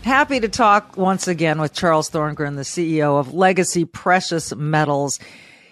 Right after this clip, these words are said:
You know, I think it still is confusing to people, uh, some people, uh, as to why a precious metals investment would be a worthwhile one,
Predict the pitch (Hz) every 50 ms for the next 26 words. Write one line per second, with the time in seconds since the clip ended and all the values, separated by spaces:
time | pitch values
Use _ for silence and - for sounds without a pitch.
0 | _ - 196 220 240 214 226 233 - 294 277 - 277 - - - - 220 226 226
1 | 170 202 196 185 - - 202 185 - - 196 185 165 180 180 165 - 170 - -
2 | 160 147 - - 143 131 131 127 117 - - _ _ - 135 135 139 135 131 131
3 | - - 311 302 262 208 - 180 156 - - 135 135 131 - - - 160 151 147
4 | - 160 165 160 - - 175 170 151 175 185 196 226 254 269 285 294 285 294 294
5 | 277 _ _ _ _ _ _ _ - 170 160 - - - - 254 240 240 - 233
6 | 226 - - - - 165 170 170 175 185 185 190 185 190 185 180 175 - - _
7 | - 175 160 156 143 127 165 156 156 - - 165 151 - - - 165 156 143 -
8 | - 165 156 - - 143 139 143 135 170 185 196 - - 156 151 151 147 143 139
9 | 139 139 135 139